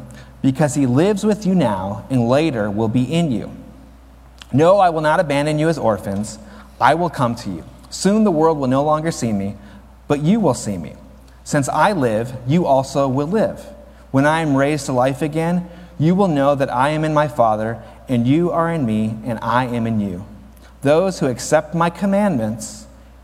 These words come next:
and obey them are the ones who love me. And because they love me, my Father will love them.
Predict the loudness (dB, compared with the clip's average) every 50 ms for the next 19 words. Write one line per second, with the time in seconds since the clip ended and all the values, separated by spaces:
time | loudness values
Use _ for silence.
0 | -20 -16 -8 -2 0 0 2 2 0 0 0 0 2 0 2 2 2 2 2 2
1 | 0 0 -2 -4 -4 -4 -6 -6 -8 -10 -12 -18 -20 -20 -20 -20 -20 -20 -20 -18
2 | -6 0 2 2 2 2 0 0 2 2 0 0 -2 -4 -4 -2 -2 2 2 2
3 | 2 2 0 -4 -8 -10 -10 -12 -16 -20 -20 -20 -20 -20 -20 -20 -20 -20 -20 -20
4 | -20 -20 -20 -20 -12 -6 -2 0 2 0 0 2 2 2 2 4 2 2 2 4
5 | 4 2 2 0 -2 -4 -4 -4 -4 -6 -8 -12 -20 -20 -18 -8 -2 0 2 2
6 | 2 0 2 2 2 2 2 0 0 -2 0 2 2 2 2 2 0 -2 -2 -2
7 | -2 -4 -8